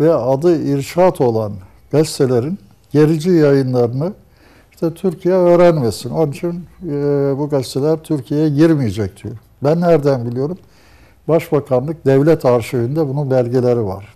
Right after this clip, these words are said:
Dosya dosya belgeleri var. Bu ne zaman olmuş?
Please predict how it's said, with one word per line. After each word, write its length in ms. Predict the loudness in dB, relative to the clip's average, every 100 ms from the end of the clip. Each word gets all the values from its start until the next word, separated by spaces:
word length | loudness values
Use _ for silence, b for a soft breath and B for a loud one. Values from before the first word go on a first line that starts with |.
| -4
Dosya 360 | -4 -4 -8
dosya 360 | -8 -8 -6 -2
belgeleri 500 | -2 -2 -4 -2 -4
var. 200 | -8 -12 _ b b b b b b b
Bu 100 | -2
ne 120 | 0
zaman 300 | 2 2 2
olmuş? 500 | 2 2 0 -6 -12